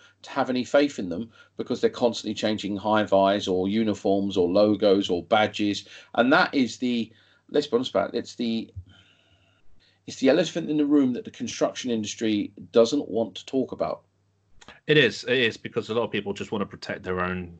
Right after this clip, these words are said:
Speaker 2: agendas. Yeah, it's
Speaker 1: Yep.
Speaker 2: called the Peter Principle. I've just Googled it. It's an observation that the tendency in most organizational hierarchies, such as a corporation, is for every employee to rise in the hierarchy through promotion until they reach a level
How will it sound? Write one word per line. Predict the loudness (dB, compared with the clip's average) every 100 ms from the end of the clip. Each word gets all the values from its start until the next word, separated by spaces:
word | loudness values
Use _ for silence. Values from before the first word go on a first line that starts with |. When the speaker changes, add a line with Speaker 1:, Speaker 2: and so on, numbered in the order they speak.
| _ -12
Speaker 2:
agendas. | -6 -6 -4 -6 -8 -14 -20 -8 2
Yeah, | 2
it's | 2
Speaker 1:
Yep. | 2
Speaker 2:
called | 0
the | 0
Peter | 0 2 0
Principle. | -4 -4 -6 -6 -8 -6 -8
I've |
just | -10 -10
Googled | -6 -4 -4
it. | -4
It's | -6
an | -8
observation | -6 -2 0 2 0 -2 -8
that | -8
the |
tendency | -6 -2 -2 -2 -6 -8 -6 -8 _ _ -20 _ -4
in | 0
most | 2 2
organizational | 2 2 2 0 0 -2
hierarchies, | 0 0 0 -2 -6 -8 -6
such | -4 -2 -4
as | -4 -8
a | -14
corporation, | -6 -6 -2 -2 -2 -4 -10 -10 _ _ _ _
is | 0
for | 2
every | 2 2
employee | -2 -2 2 2 2
to | -2 -4
rise | -2 0 -2 -2
in |
the | -4
hierarchy | -2 0 2 2 0 -6 -6
through | -8 -6
promotion | -2 -2 -2 -4
until | -4 0
they | 0
reach | 2 0 0
a |
level | 0 2 -2 -4